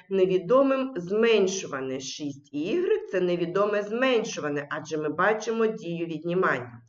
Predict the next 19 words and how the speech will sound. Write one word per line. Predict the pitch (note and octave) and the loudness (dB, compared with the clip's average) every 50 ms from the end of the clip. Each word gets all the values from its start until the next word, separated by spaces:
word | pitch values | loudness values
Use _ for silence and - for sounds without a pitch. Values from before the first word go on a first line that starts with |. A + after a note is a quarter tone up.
| _ _ - - _ - | _ _ -20 -20 _ -6
Щоб | - A3 A3 | -4 -4 -4
знайти | - A#3+ B3 - - - A4+ G#4+ | 0 2 2 2 6 6 8 8
невідоме | F#4+ D4+ A3 A3 F#3+ - G#3+ F#3+ F#3 E3+ D#3 | 8 6 2 0 4 4 6 6 6 4 2
зменшуване, | D3 D#3 C#3 C3 C3+ D3 F3 G#3+ E4 - - F#4+ F#4+ F4+ F4+ E4+ | 0 -2 -4 -2 0 0 0 0 -2 -2 -2 0 2 2 2 0
треба | - - G#3+ G#3 F#3+ G3+ | 0 0 0 0 2 2
до | F#3 F#3+ G3 | 2 2 2
різниці | G3 G3 F#3+ G3 G#3 F#3 F3 E3+ E3+ D#3+ | 2 2 0 0 0 0 0 0 -4 -10
сто | E3+ - - F#3 F3 | -8 -2 0 0 0
тридцять | F3 F3+ D#3+ D3 - - C3+ B2 A#2 - | 0 -2 -6 -6 -6 -4 -6 -4 -4 -4
один | A2+ A2+ A2+ - E4+ G#4+ A4 G#4 | -6 -4 -2 2 4 6 6 6
додати | - F3 E3 - F3+ E3 D#3+ D#3+ - D3+ - B2+ | 6 4 2 2 4 2 2 2 0 -4 -6 -6
від'ємник | B2 A#2 - - F#3 D4+ F#4 F#4 F#4 E4+ F4+ F#4 F#4 - - | -10 -12 -12 -6 -2 2 4 4 6 4 4 0 -2 -6 -10
тринадцять. | - E3 E3 E3 E3 E3 D3+ C#3 - - - - - - - - - - - _ - | -6 -4 -2 0 2 2 2 0 -2 -4 -12 -16 -18 -18 -18 -20 -20 -20 -14 _ 6
І | F4 G#4 | 8 8
одержимо, | A#4 - - C#4 B3+ B3+ B3 B3+ B3+ A#3+ A3+ A3+ | 8 8 8 6 6 6 4 2 0 0 2 2
що | A3 A3 G3 F3+ | 0 0 0 -4
шість | F3 - - G3 F#3+ F#3 F3 - - F#3+ | -4 -4 -4 -4 -4 -4 -6 -10 -10 -2
ігрек | A3+ F4+ G4+ F#4+ G4+ - A#3+ G3+ G3 F#3 | 2 2 2 2 2 0 0 0 0 -2
буде | G#3 A3 F#3+ F3 F#3 E3+ D#3+ E3 - | 0 0 2 4 4 4 4 2 -2